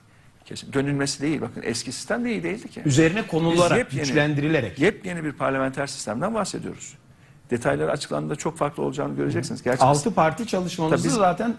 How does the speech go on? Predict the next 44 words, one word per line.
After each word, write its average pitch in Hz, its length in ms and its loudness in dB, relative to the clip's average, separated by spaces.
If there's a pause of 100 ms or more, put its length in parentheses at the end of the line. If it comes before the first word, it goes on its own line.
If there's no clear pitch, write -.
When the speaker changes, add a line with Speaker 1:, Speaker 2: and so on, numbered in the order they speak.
(140)
Speaker 1:
biz 151 120 2
Speaker 2:
e, 147 40 4
Speaker 1:
gerçi 165 220 4
Speaker 2:
tamamladınız. 185 520 -2
Speaker 1:
Tabii 131 220 2
biz 139 240 -6
kendi 160 460 0
çalışmamızı 131 480 -2
biliyorsunuz 120 320 0
Speaker 2:
Evet. 143 60 -8
Speaker 1:
demokrasiye 139 580 2
geçiş, 127 560 -4 (200)
eylem 135 320 2
planı 127 280 -6
diye 233 200 -4 (420)
bunu 143 140 -2
zaten 185 360 2
kamuoyuyla 156 440 2
paylaştık. 147 500 0
Bu 131 100 -2
bizim 127 240 -4
Deva 120 220 2
Partisi'nin - 380 -6
kendi 135 360 -4
anayasa 135 420 0
Speaker 2:
Hı 104 60 2
hı. 131 40 -2 (500)
Speaker 1:
değişikliği 110 420 -2
hazırlığı. 90 340 -6 (300)
Bütün - 160 -6
detaylar 123 420 -2
burada 160 180 0
var. - 160 -4
Biz 156 140 -6
bunu 175 260 -6
ne 220 40 0
yaptık? 185 320 -2
O 156 60 -4
altılı 165 300 -2
masaya 156 320 -4
koyduk. 160 400 -2 (600)
Altılı 143 300 0
masada 139 420 0
diğer 180 300 2